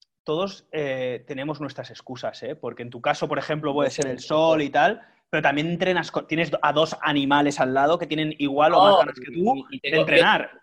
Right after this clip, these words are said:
Speaker 1: Y a
Speaker 2: sí,
Speaker 1: nivel
Speaker 2: sí,
Speaker 1: voluntad eso también ayuda, ¿no? O sea, al
Speaker 2: yo no
Speaker 1: final
Speaker 2: digo, por supuesto, por supuesto. Sí, no digo, yo no digo que yo esté mejor o, o esté peor, por supuesto. Y además, yo, yo tengo la suerte de, en casa tengo material, puedo hacer cardio, no estoy limitado de,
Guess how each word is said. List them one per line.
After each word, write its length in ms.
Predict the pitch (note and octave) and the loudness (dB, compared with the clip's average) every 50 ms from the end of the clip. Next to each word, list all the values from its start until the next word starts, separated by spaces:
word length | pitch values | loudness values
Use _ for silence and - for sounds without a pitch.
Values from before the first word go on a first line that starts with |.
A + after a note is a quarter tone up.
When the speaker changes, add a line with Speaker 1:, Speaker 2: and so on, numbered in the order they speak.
| _ _ - | _ _ -2
Speaker 1:
Y 100 | E3 D#3 | 0 0
a 40 | |
Speaker 2:
sí, 60 | D3+ D3+ | 2 2
Speaker 1:
nivel 200 | D3+ D3 D#3 D#3+ | 2 2 2 2
Speaker 2:
sí, 40 | |
Speaker 1:
voluntad 640 | D#3+ F3+ F3 E3+ D#3+ D#3 D#3 E3 D#3+ E3 E3+ E3 E3 | 4 4 4 4 2 0 0 2 2 2 2 2 0
eso 160 | E3 - G3+ | -2 -4 -4
también 240 | F#3 F#3+ F3+ F3 D#3 | -2 -2 -2 -2 -4
ayuda, 340 | C3 B2 D#3+ G3 F3 C#3 A#2+ | -4 -2 -2 -2 0 -2 -4
¿no? 200 | C#3 E3+ A3 A3+ | -6 -6 -6 -4
O 40 | G3+ | 0
sea, 120 | - E3+ C3+ | 0 0 0
al 60 | C3+ | 0
Speaker 2:
yo 100 | - - | -2 -2
no 80 | - | 0
Speaker 1:
final 140 | - D3 E3 | 0 0 0
Speaker 2:
digo, 760 | G#3 G3+ F#3+ F3+ E3 D#3+ D#3 D3 C#3+ C#3 C3+ C3 B2 A#2 - | 2 4 4 4 4 4 0 0 2 4 6 6 4 4 0
por 160 | - B2+ - B2+ | -4 -8 -8 -8
supuesto, 400 | - C3+ B2 D3 D3+ - D3 B2 | -8 -4 -2 -2 -2 -2 -4 -8
por 80 | - A#2 | -8 -8
supuesto. 260 | B2+ B2 C#3+ - C3+ | -10 -10 -12 -10 -10
Sí, 220 | - C#3+ D3 D3 - | -6 -4 -4 -4 -2
no 120 | D#3+ E3+ F#3+ | -2 -2 -2
digo, 180 | G#3 A#3 G#3+ F#3 - - | 0 -2 -4 -4 -6 -6
yo 100 | F3+ G3 | -6 -2
no 60 | G#3+ | 0
digo 160 | G#3 F#3+ F3 - | 0 0 -2 -4
que 120 | D3+ C#3 | -6 -4
yo 100 | C3+ D3 | -4 -4
esté 180 | D3 - E3+ D#3+ | -4 -4 -4 -6
mejor 300 | D3 C#3 - D3+ F3 F3 | -6 -4 -2 0 0 2
o, 40 | D#3+ | 0
o 340 | - B2+ A#2+ A2+ G#2+ A#2 A#2 | 0 0 -2 -2 -2 -6 -6
esté 180 | - - B2+ | -6 -8 -6
peor, 220 | A#2 B2+ B2+ B2 - | 0 0 0 0 0
por 100 | A#2+ - | -6 -12
supuesto. 360 | - - - B2+ - A2+ A#2+ | -12 -16 -16 -12 -6 -2 0
Y 40 | B2 | 2
además, 320 | B2+ B2 A#2 B2 B2+ A#2+ | 2 2 2 0 -2 -2
yo, 320 | A#2+ A#2+ A#2+ A#2+ A#2+ A#2+ | -2 0 0 0 0 0
yo 120 | A#2+ B2+ B2 | 0 -2 -2
tengo 180 | D3+ D3+ D3 C#3+ | -2 0 0 0
la 80 | C3+ | 0
suerte 300 | C3 - C3 B2 - D3+ | 0 -2 -6 -6 -6 -2
de, 240 | C#3 C3+ C3 B2+ B2+ - _ _ _ _ _ - | 2 4 2 2 2 -2 _ _ _ _ _ -8
en 80 | B2 | -4
casa 180 | C3+ C#3 D3 C#3+ | -4 -2 -2 -2
tengo 180 | C#3 C#3 C3 B2 | -4 -4 -4 -4
material, 720 | A#2+ A#2 - A#2+ A2+ B2+ C3 C3+ C3+ C3+ C#3 C#3 C3+ - | -4 -4 -4 -2 0 2 4 4 6 6 6 6 4 2
puedo 160 | - B2 B2 | 2 0 0
hacer 220 | A#2+ - A#2+ A2+ - | -2 -2 -8 -10 -2
cardio, 580 | - B2+ B2+ B2+ B2 B2 B2+ B2+ B2+ C3 B2+ - _ _ _ _ _ - | 2 4 4 4 2 2 2 4 4 4 4 0 _ _ _ _ _ -6
no 120 | B2+ C3+ | -2 -2
estoy 220 | C#3 - - D#3+ C#3 | -2 -2 -4 -6 -6
limitado 420 | B2+ B2+ A#2+ - C3+ C3 C3+ C3 A#2+ | -4 -4 -2 4 6 6 8 6 6
de, 540 | A#2+ A#2+ A#2+ A#2+ A#2 A2+ A2+ - - - | 4 2 0 0 0 -2 -2 -4 -4 -8